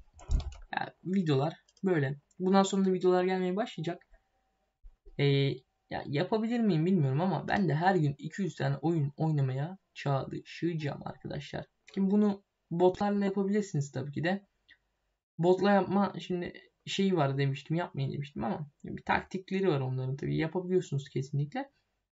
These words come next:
Bence botla yapabilirsiniz. Yani çok sıkıldığınız zaman botla ama anlaşılırsa yani.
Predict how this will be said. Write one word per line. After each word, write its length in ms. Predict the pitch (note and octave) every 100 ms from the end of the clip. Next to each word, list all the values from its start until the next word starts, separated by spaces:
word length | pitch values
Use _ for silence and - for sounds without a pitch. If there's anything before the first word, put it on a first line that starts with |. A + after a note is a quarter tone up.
| _ _ _ _ _ _
Bence 300 | A#3+ B3 G#3+
botla 340 | G3+ G#3+ - A#3+
yapabilirsiniz. 720 | A3 G3 G3 G#3 - D3 C#3
Yani 240 | F3 F#3+
çok 240 | D#3 F#3+ -
sıkıldığınız 720 | - - F3+ E3+ F#3+ G3 E3
zaman 320 | C#3 C3 C3+
botla 340 | D#3+ F#3 E3
ama 180 | E3+ G#3
anlaşılırsa 800 | D#3 D#3+ D#3+ - F#3+ G3 - C#3+
yani. 420 | D3 F3 D#3 D3+